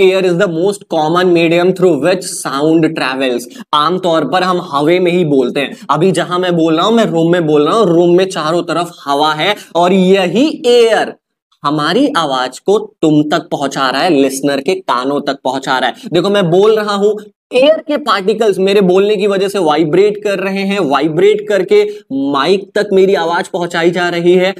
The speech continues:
और यही माइक मेरी आवाज को रिकॉर्ड कर रहा है और रिकॉर्ड होने के बाद तुम अपने रूम में, अपने फोन पर, अपने लैपटॉप पर बैठकर मेरी आवाज सुन पा रहे हो।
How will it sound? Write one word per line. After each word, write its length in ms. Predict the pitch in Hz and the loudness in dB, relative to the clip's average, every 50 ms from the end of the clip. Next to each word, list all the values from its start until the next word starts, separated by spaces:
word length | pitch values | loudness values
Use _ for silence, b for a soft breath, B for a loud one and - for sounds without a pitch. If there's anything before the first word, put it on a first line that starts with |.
| B B - | B B -2
और 140 | 151 156 160 | 0 0 2
यही 400 | 160 156 156 165 160 247 302 320 | 2 2 0 0 2 2 2 4
माइक 340 | 269 214 185 190 226 240 196 | 2 2 0 0 -2 0 0
मेरी 240 | 208 196 196 202 196 | 0 2 2 2 0
आवाज 280 | 175 160 165 165 165 | 0 0 -2 -2 -2
को 100 | - 330 | -2 0
रिकॉर्ड 380 | 320 269 190 - 156 147 143 143 | 0 2 2 2 0 -2 -2 -2
कर 160 | - 147 135 | -4 -4 -4
रहा 240 | 123 131 131 139 131 | -4 -6 -6 -4 -4
है 140 | 139 127 120 B B B - | -4 -6 -8 B B B -4
और 160 | 185 202 170 | -4 -2 -2
रिकॉर्ड 400 | 175 175 170 196 202 220 247 220 | -2 -2 0 0 0 0 2 0
होने 260 | 220 214 208 214 214 | 0 0 0 0 2
के 120 | 208 214 214 | 2 0 0
बाद 260 | 196 156 165 - - - _ | 0 0 -2 -4 -6 -4 _
तुम 220 | - 294 320 262 190 - - - - | 0 2 2 2 0 -2 -4 -6 -6
अपने 340 | 180 - - 302 320 381 370 | -6 -2 0 2 2 2 2
रूम 280 | 269 214 208 202 202 185 | 2 2 2 2 2 2
में, 180 | 185 208 254 - | 2 0 0 0
अपने 360 | - 190 - 277 311 370 381 | -2 -4 -2 0 0 0 0
फोन 360 | 370 - 262 220 196 190 190 185 | 0 0 2 2 2 2 2 0
पर, 140 | 196 247 247 | 0 0 0
अपने 300 | 226 220 - 320 392 370 | -2 -2 -2 -4 -2 -2
लैपटॉप 480 | 302 240 220 - - 220 208 202 208 214 | -2 -2 -4 -4 -4 -4 -4 -2 -2 -2
पर 100 | 196 180 | -2 -2
बैठकर 360 | 165 165 165 160 - 220 220 | -2 -2 -4 -2 -2 0 2
मेरी 240 | 202 208 202 208 202 | 2 2 2 2 2
आवाज 260 | 190 180 190 196 196 | 2 2 0 0 0
सुन 260 | - - 196 190 190 | -2 -2 -2 0 0
पा 160 | 202 202 196 | 0 0 0
रहे 120 | 185 196 208 | 0 2 2
हो। 120 | 233 | 2